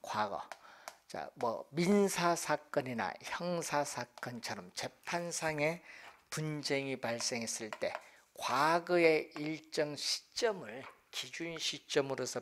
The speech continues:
평가하는 것을 소급 평가라고 합니다. 소급 평가. 자, 소급 평가고 이제 미래로 가죠. 가까운 미래에 도래가 확실하다.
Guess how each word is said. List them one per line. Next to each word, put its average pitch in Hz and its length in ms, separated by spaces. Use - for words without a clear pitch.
평가하는 120 480
것을 92 340
소급 151 1120
평가라고 - 680
합니다. - 280
소급 - 760
평가. - 400
자, 78 260
소급 190 480
평가고 127 760
이제 123 220
미래로 160 380
가죠. 104 300
가까운 190 720
미래에 135 800
도래가 143 680
확실하다. - 800